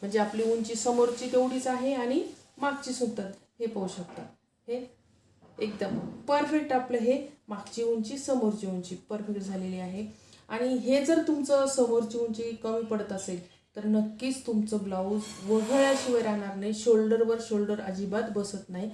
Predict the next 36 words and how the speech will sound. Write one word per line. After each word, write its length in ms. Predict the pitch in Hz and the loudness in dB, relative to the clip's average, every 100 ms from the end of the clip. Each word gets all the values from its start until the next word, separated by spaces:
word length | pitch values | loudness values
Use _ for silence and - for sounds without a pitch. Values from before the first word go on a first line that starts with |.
| - _ _ | -12 _ _
काय 160 | 196 226 | -4 -2
होतं 280 | 220 196 185 _ _ - | -2 -4 -10 _ _ -4
की 60 | |
मागचा 420 | 214 202 208 - 254 | 0 0 -2 0 2
आणि 200 | 247 240 | 2 0
पुढचा 300 | 226 214 220 | -2 -2 -2
भाग 220 | 208 214 - - _ - | 0 -2 -4 -14 _ 0
सेम 240 | 254 262 | 2 4
येण्यासाठी 480 | 240 226 220 214 233 | 2 0 -2 -4 -4
समोरचं 560 | 233 247 233 226 208 208 | 0 2 4 4 2 -2
ब्लाऊज 380 | 202 214 214 - | 0 0 -2 -4
खेचलं 340 | 233 214 214 | -4 -2 -2
जातं 320 | 196 190 185 | -2 -4 -2
आणि 200 | 214 208 | -2 0
समोर 340 | 208 220 208 202 | 0 2 2 2
गळा 380 | 202 190 254 349 247 | -2 -2 -2 -2 -2
उतरला 460 | 226 233 196 185 | 0 0 0 -2
जातो. 320 | 180 175 175 - - _ | -4 -8 -14 -16 -20 _
तर 60 | 214 | -6
तुम्हाला 460 | 214 233 226 247 302 - _ 254 | -2 0 0 0 -4 -10 _ -6
ही 60 | |
प्रथम 420 | 262 247 - 247 | 0 0 2 0
हे 360 | 214 233 285 294 | 2 2 0 -2
व्यवस्थित 540 | 214 208 214 214 220 208 | 2 4 4 0 -2 -4
असं 200 | 202 208 | -4 -4
हे 320 | 185 233 285 | 2 4 6
आणि 420 | 269 214 262 381 - - - - - - | 4 2 0 0 -6 -16 -20 -20 -20 -6
हा 140 | 254 262 | 2 2
भाग 380 | 247 226 175 - | 2 0 -2 -2
काजबटन 480 | 202 208 208 214 208 | -2 -2 0 0 0
पट्टी 340 | 196 - 269 | -4 -6 -4
आणि 200 | 220 214 | 0 2
मागचा 340 | 208 202 - | 0 -2 -4
भाग 260 | 196 196 214 | -4 -2 -4
आणि 300 | 220 196 233 | -2 -2 -2
हा 240 | 254 220 | -2 -4